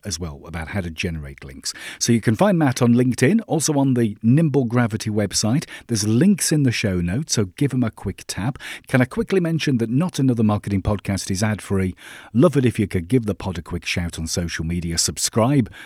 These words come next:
via your favourite podcast app. You can find more episodes at J T I D dot co dot U K forward slash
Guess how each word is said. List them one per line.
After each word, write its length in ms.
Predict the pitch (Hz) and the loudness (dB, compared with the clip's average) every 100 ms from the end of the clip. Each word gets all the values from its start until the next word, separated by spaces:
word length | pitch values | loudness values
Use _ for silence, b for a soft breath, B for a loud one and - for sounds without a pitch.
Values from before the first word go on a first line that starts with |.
| B | B
via 200 | - 110 | 0 2
your 180 | 113 95 | 4 0
favourite 500 | - 110 110 98 95 | -2 0 0 0 -4
podcast 560 | - 87 - 76 - - | -4 -8 -8 -10 -10 -12
app. 240 | 69 - | -16 -16
You 60 | 69 | -18
can 200 | - 67 | -16 -18
find 360 | - 147 127 | -6 -2 0
more 220 | 90 85 78 | -2 -4 -8
episodes 580 | - 82 90 80 - B B B - | -8 -6 -4 -6 -10 B B B -12
at 160 | 78 | -2
J 200 | - 156 | 0 0
T 200 | - 104 | 0 -2
I 140 | 82 78 | -2 -2
D 180 | 98 | -4
dot 220 | 92 71 - | -4 -8 -6
co 120 | 214 | -4
dot 240 | 110 - | -6 -10
U 60 | 90 | -8
K 320 | - 123 123 _ | -4 -4 -4 _
forward 400 | - 160 160 - | 0 0 -2 -6
slash 400 | 156 202 - | -4 -4 -6